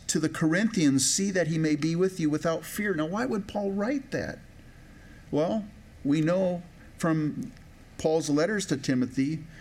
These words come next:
that Timothy had problems, stomach problems. Uh, we don't know what they were. It could very well have been nerves.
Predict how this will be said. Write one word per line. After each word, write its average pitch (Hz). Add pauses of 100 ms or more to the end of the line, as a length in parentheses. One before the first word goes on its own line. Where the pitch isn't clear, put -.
(400)
that -
Timothy 175
had 135 (520)
problems, 131
stomach -
problems. - (680)
Uh, 113
we 127
don't 160
know 143
what 135
they 127
were. 165 (420)
It 131
could 190
very 160
well 156
have 143
been 131
nerves. 120